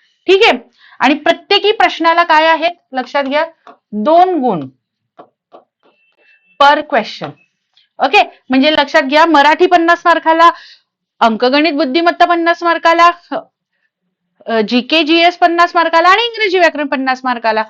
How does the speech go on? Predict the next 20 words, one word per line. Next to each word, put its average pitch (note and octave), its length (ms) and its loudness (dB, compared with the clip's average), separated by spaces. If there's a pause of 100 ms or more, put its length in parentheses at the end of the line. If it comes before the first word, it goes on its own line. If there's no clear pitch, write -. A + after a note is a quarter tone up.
(340)
लक्षात F4+ 260 0
आले? F#4 200 4 (240)
आता C#4 240 2
बघा D#4 200 0
जीके, D#4 540 0
जीएस D4+ 500 0
हा C#4 220 2
जो E4 120 2
आपला E4+ 220 2
घटक C#4+ 360 -2
आहे, B3 380 0 (380)
ओके, C4 200 -4
आता C4 300 0
ह्याच्यामध्ये F4+ 600 0
काय D#4+ 220 2
काय D4 220 -2
येतं, F#3+ 220 -8 (640)
तर D#4+ 200 4 (1400)
पॉलिटी C#4+ 460 2 (1200)
प्लस E4 300 0